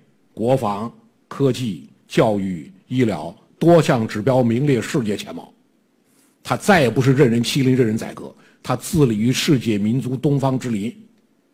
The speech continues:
我说，第一幅P P T一百年前，第二幅P P T一百年后，连接这两幅P P T的横跨一百年的，就是一句话：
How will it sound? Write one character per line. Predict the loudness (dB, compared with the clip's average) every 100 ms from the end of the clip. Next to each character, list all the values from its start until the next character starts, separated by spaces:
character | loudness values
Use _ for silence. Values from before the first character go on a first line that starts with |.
| _ _ _ _ _ _ _
我 | 0
说， | 0
第 | 2 2
一 |
幅 | 2
P | 0 0
P | -2
T | -2
一 | -4
百 | -6
年 | -8 -14
前， | -18 -20 _ _ _ _ _
第 | 0
二 | 2 2
幅 |
P | -2
P | -6
T | -4 -4
一 | 0 -2
百 | -2
年 | -8
后， | -10 -10 -12 _ _ _ _ _
连 | 2 4 4
接 | 4
这 | 4 2
两 | 0 -4
幅 | -6
P | 0 0
P | 0 -4
T | -4
的 | -4 -8 -16 _
横 | -4 -2
跨 | 0 0
一 | 2 0
百 | 0
年 | -4 -4 -4
的， | -4 -10 -20 _ _ _ _
就 | 0 0
是 | 0
一 | -6
句 | -4
话： | -4 -6 -12